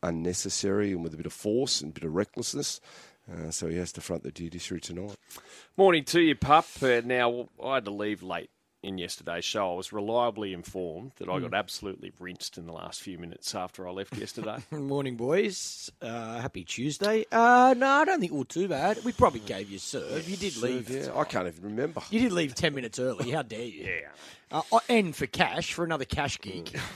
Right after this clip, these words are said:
Speaker 3: So, of course, you're gonna cop a spray.
Speaker 2: Well, you knew the truth.
Speaker 3: <laughs> I don't let that get in the way of a good story. Um, Loz,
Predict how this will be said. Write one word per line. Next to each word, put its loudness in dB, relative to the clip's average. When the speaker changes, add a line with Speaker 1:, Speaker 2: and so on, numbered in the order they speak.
Speaker 3:
So, 2
of -4
course, 0
you're -8
gonna -10
cop -8
a -8
spray. -8
Speaker 2:
Well, -8
you -12
knew 0
the -8
truth. -4
Speaker 3:
<laughs> -10
I 2
don't 6
let 0
that 4
get 2
in -4
the -2
way 4
of 0
a -4
good -4
story. 2
Um, 6
Loz, 4